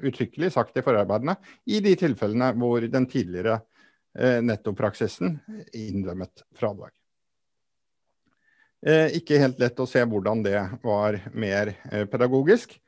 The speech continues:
Eh, rå-, rådet nå prøver i hvert fall å være mer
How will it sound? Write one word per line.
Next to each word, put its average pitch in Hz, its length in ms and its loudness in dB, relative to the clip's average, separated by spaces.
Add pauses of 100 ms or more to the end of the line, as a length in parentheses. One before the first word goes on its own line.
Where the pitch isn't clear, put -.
(600)
Eh, 143 400 6 (200)
rå-, 120 420 0 (240)
rådet 127 320 4
nå 131 260 4
prøver 110 300 4
i 120 60 4
hvert 107 180 0
fall 113 160 0
å 113 400 2
være 101 460 0 (640)
mer 107 280 -4